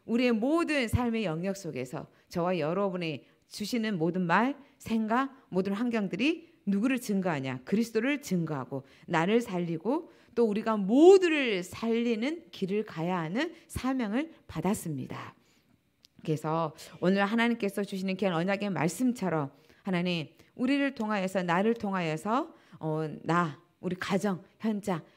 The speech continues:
이삼칠, 오촌 종족, 하나님께서 주시는 교회, 지역을 살리는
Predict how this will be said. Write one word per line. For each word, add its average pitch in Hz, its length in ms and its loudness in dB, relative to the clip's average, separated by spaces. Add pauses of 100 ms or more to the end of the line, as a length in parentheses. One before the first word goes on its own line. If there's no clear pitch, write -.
이삼칠, 220 680 -2
오촌 220 280 0
종족, 196 540 -2 (220)
하나님께서 190 420 -2
주시는 254 340 -2
교회, 240 460 6 (340)
지역을 170 320 2
살리는 269 600 0